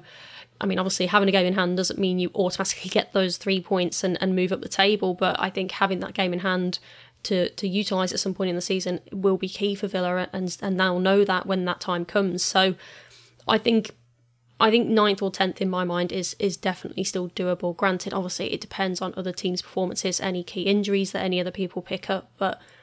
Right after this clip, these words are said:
I definitely think it's doable. And again, kind of the s-, similar way to when Dean Smith came in, like,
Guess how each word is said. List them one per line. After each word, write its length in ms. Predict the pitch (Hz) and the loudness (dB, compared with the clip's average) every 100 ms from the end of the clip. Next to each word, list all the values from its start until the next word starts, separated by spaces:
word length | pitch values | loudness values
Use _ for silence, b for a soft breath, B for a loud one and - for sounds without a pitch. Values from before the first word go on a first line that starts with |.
| b b _ | b b _
I 100 | - | -2
definitely 360 | 202 202 208 202 | 2 0 2 0
think 200 | 196 185 | 0 -2
it's 140 | - | -2
doable. 460 | - 190 185 185 180 | 0 0 0 -2 -4
And 500 | 185 185 180 175 - - _ _ _ _ | -4 -2 -2 -2 -4 -8 _ _ _ _
again, 340 | 208 202 214 202 | -4 2 2 4
kind 160 | 254 | 4
of 60 | 269 | 4
the 40 | |
s-, 120 | 262 - | 2 2
similar 320 | - 240 226 | 2 4 4
way 140 | 214 208 | 4 2
to 100 | 208 | 2
when 260 | 196 196 - _ | 2 2 -2 _
Dean 160 | 220 196 | 2 2
Smith 240 | - 196 | 0 -2
came 240 | - 196 | 0 0
in, 160 | 190 220 | 2 2
like, 300 | 196 185 - | 0 -4 -8